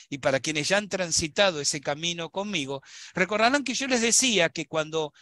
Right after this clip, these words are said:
ciertos rituales los hacemos en ciertas fechas, multiplicamos exponencialmente su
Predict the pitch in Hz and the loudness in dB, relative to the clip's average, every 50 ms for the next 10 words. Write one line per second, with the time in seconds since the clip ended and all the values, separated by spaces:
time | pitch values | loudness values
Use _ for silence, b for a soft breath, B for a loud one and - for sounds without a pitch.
0 | b b b - - 247 277 285 - - 285 247 226 220 220 180 - 226 214 202 | b b b 4 4 4 4 2 2 0 0 0 2 0 0 0 2 4 6 6
1 | 170 135 120 120 131 143 156 151 - 170 160 - 240 254 214 170 156 - - 160 | 6 6 4 -2 -6 -6 -6 -6 -4 -2 0 2 2 0 0 -2 -4 -4 -4 -2
2 | 160 151 - - 208 214 220 214 202 - - 220 - - - 294 254 - - - | 0 2 2 4 4 4 4 4 2 2 0 0 0 2 2 2 2 2 2 2
3 | 190 180 - - B B B B B B B - 180 208 233 226 196 - - 233 | 2 2 2 -2 B B B B B B B -6 -2 0 0 0 -2 -2 -2 -2
4 | 185 - 226 226 202 - 262 262 247 247 233 - - 196 165 - _ - 196 190 | -2 -2 -2 -2 2 2 2 2 2 -2 -4 -2 -4 -4 -6 -10 _ -4 -2 -2
5 | 185 202 214 208 196 180 - - 233 254 233 214 202 196 202 208 208 196 175 - | 0 2 0 0 2 2 2 4 6 6 4 4 2 0 0 0 0 -2 -4 -2
6 | 226 202 185 - - - 160 165 170 175 - | -2 -2 -2 -2 -6 -6 -6 -8 -8 -10 -12